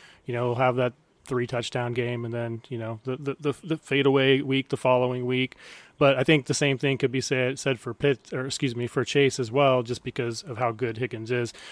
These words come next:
To me, Boyd is the clear loser unless they just stick him in that slot role and leave him there. Then, I mean, I guess there's a case to be made for him maintaining his current value. Uh, but I don't, I, I wouldn't consider him a buy personally.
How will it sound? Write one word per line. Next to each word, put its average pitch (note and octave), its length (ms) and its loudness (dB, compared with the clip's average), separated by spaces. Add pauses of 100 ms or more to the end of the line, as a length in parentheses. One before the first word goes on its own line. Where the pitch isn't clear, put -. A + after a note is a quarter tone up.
(120)
To D3 80 0
me, D#3 120 10
Boyd C#3 360 6
is C#3+ 200 4
the C#3+ 80 4
clear D3+ 240 4
loser D3 340 4
unless B2+ 260 0
they C#3 140 4
just B2+ 200 -2
stick - 200 -2
him C3 120 0
in B2+ 80 -4
that A#2+ 100 -4
slot B2 300 -2
role C3+ 180 0
and A2 120 -6
leave A#2+ 180 -6
him D3+ 140 -2
there. F3+ 260 4 (320)
Then, B2+ 260 -2
I - 20 -10
mean, C3 200 0
I B2+ 80 0
guess B2+ 160 0
there's B2+ 140 -2
a B2 40 -6
case B2+ 460 0
to - 80 -14
be B2 120 -4
made B2 280 -2
for B2 140 -4
him A#2 360 -6
maintaining A#2+ 600 -4
his C3 120 -2
current C3 320 -6
value. C#3 460 -2 (500)
Uh, A#2+ 220 0
but B2 140 2
I C3 80 8
don't, C3 120 0
I, C3 120 2
I C3+ 120 -2
wouldn't B2+ 260 -2
consider A#2 360 -4
him A2 100 -8
a G#2 80 -8
buy G#2 260 -6
personally. G#2+ 500 -12